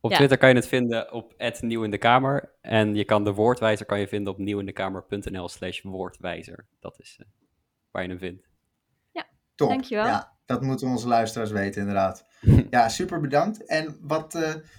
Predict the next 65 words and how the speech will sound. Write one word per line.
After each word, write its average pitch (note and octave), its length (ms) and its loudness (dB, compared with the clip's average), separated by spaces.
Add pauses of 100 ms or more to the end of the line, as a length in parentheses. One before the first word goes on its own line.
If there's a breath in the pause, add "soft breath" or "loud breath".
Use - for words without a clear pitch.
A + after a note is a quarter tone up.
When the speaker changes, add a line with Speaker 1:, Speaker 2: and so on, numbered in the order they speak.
(160 soft breath)
Speaker 3:
hoe, F#3 120 -8
hoe E3 220 -4
ziet F#3 180 -4
de D3+ 60 -14
komende E3 320 -2
tijd E3 260 -2
er D3 80 -6
voor B2 120 -4
jou A2+ 240 6
eigenlijk A2+ 400 0
uit? A2+ 400 -4
Ga - 160 -6
je B2+ 100 -2
nog C#3 180 -6
iets, D3 260 -8
eh, B2+ 220 2 (480 soft breath)
ga B2 100 -4
je B2 60 0
nog C3 140 -2
iets A#2+ 120 -2
doen B2+ 160 2
met C3 100 0
de A2+ 100 2
uitkomst B2 580 -4
van B2 140 -6
de G#2+ 80 -4
woordwijzer? C3 840 0
Of, - 280 -12
eh, G#2+ 300 -4
heb A2 140 -6
je A2+ 100 -4
nog, A2 180 -4
heb C3 120 -8
je A#2 60 -14
nog A#2 100 -6
andere C#3+ 320 -2
plannen C#3+ 280 -2
de C#3+ 60 4
Speaker 1:
Ja, C#3+ 80 8
ik C#3 60 6
ben C3+ 80 4
Speaker 3:
komende C#3 160 4
Speaker 1:
wel D3 80 8
Speaker 3:
tijd? C3 140 4
Speaker 1:
van C#3+ 80 0
plan C#3 220 2
om B2+ 100 -2
op B2 180 -10
verkiezingsdag D3+ 680 -4
in D3+ 80 -2
ieder D3 160 -4
geval C3+ 280 2
even B2 400 0
een B2 200 -6
plaatje. C3 420 2
Ik B2+ 160 -8
hou A#2 240 2
het, - 280 -16
ik, - 280 -8
de A#2+ 60 -6
statistieken B2+ 540 0
bij A2+ 200 4
op A2+ 180 -6
wie, A#2 400 -6
eh, G2 160 -20